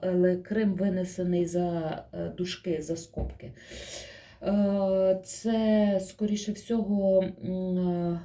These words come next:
нікому взагалі не буде ясно, не буде відкрите. Це буде питання, е, на довгий час, на дуже довгий час, м, віднесено,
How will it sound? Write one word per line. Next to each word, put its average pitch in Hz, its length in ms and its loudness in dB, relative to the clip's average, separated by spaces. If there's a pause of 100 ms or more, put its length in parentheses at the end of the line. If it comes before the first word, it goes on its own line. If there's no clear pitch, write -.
(320)
нікому 190 1160 2 (500)
взагалі 190 560 2
не 170 120 2
буде 175 260 -2
ясно, 196 560 0
не 175 180 2
буде 175 280 0
відкрите. 208 540 -2
Це - 180 -4
буде 165 220 -2
питання, 165 540 -6 (500)
е, 170 320 2
на 180 180 2
довгий 175 580 2
час, 208 440 -2
на 180 160 0
дуже 170 320 0
довгий 165 480 0
час, 214 720 -2 (880)
м, 180 280 -2
віднесено, 185 1300 0